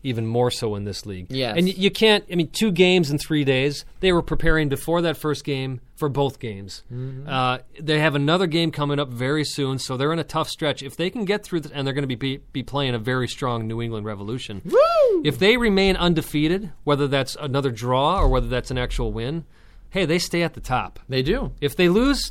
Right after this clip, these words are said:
Speaker 1: different story. But the fact of the matter is they're playing a lot of games in a short period of time.
Speaker 2: They are. And now, Simon, I did notice this. So those are our official power rankings. Um, I did notice that the biggest drop that we had was the Vancouver Whitecaps were at number two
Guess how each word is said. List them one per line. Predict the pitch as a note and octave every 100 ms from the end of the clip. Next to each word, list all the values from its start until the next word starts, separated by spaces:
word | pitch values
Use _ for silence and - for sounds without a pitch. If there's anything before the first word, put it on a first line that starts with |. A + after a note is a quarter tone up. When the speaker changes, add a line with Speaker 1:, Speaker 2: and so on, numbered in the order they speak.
| -
Speaker 1:
different | B3+ C4 A3+
story. | - A#3+ D#3+ G#2+
But | D3+ D3+
the | -
fact | C4+ A#3+
of | G#3
the |
matter | G3+ F3+
is | E3+
they're | D3 F#3+
playing | - F3+
a |
lot | C#3+ C#3+
of | C#3+
games | C#3 C#3
in | A2+
a |
short | G#2+ - C#3+ C3+
period | - B2 G#2+
of | G2+
time. | A2 G2 F#2+
Speaker 2:
They | C3+ D#3+
are. | C3+
And | C3+
now, | F3 E3
Simon, | F3+ F3 D#3
I |
did | C#3 C#3+
notice | C3 B2+ B2
this. | C#3
So | -
those | B2 C3+
are | C3
our | B2 A#2
official | A2 C#3 B2 A#2+
power | - B2+ A#2+ A#2
rankings. | A#2 A#2 C3 C#3+ C3+ -
Um, | B2 B2 B2+
I | C3
did | C3+ F3+
notice | D#3 D3+ D#3+
that | D3+ B2+
the | B2+
biggest | B2 B2 F#3 F3+ -
drop | D3+ D#3 D3+
that | C#3+
we | C3+
had | C3+ C3+
was | A#2
the | A#2
Vancouver | A#2+ A2+ C#3 C3
Whitecaps | B2 B2+ B2+ C3 B2+ B2+
were | A#2+
at | A#2 -
number | B2+ D3+ F#3+ F3+
two | D#3 - - D4 F4+ C4+ A2